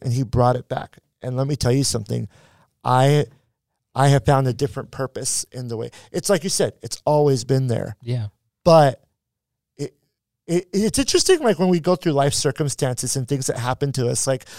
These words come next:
Speaker 1: the Lord really reveals to us areas in our life that need to be worked on. And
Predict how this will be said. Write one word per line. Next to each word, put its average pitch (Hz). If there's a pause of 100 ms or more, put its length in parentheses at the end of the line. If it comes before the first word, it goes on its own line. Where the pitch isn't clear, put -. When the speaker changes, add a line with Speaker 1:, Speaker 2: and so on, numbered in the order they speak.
(140)
Speaker 1:
the 156
Lord 175
really 190
reveals 147
to 143
us 135 (380)
areas 147
in 147
our 135
life 131
that 127
need 135
to 135
be 120
worked 131
on. 156 (400)
And 135